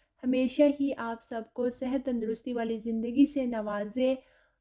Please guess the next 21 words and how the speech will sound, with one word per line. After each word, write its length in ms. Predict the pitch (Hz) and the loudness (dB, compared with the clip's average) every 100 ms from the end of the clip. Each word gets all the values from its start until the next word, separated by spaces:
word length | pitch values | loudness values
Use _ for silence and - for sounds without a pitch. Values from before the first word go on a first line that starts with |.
| - | -6
हर 200 | 247 269 | 2 2
दुख, 320 | 240 269 - - | 4 0 -2 -2
हर 160 | 277 | 0
तकलीफ़ 580 | 294 285 254 240 247 247 | 2 0 -2 -2 0 0
और 320 | - 233 233 | -2 -2 -2
हर 240 | 226 233 254 | -4 -2 0
बीमारी 500 | 233 233 226 214 247 | 0 -2 -2 -2 -4
से 140 | - | -4
आप 320 | 240 214 208 | -6 -6 -6
लोगों 300 | 214 214 220 | -6 -4 -6
को 240 | 220 247 294 | -2 2 2
महफूज 500 | 262 240 - 196 190 | 0 -8 -12 -12 -12
रखे। 460 | 190 185 - 196 196 _ _ _ _ _ _ _ _ - | -10 -12 -12 -12 -12 _ _ _ _ _ _ _ _ -2
दोस्तों, 760 | 262 269 - 294 285 277 - | 0 0 0 4 6 4 -2
मैं 240 | 233 254 262 | -4 0 2
डॉक्टर 360 | 262 220 - | 2 0 -6
हिरा 400 | 240 240 226 226 - _ _ _ _ - | -4 -2 -2 -4 -10 _ _ _ _ -4
आज 300 | 220 220 220 - _ | 0 2 0 -4 _
इस 180 | 247 240 - | -10 -8 -4
वीडियो 320 | 247 254 285 | 0 4 4
में 360 | 262 262 254 | 4 0 -4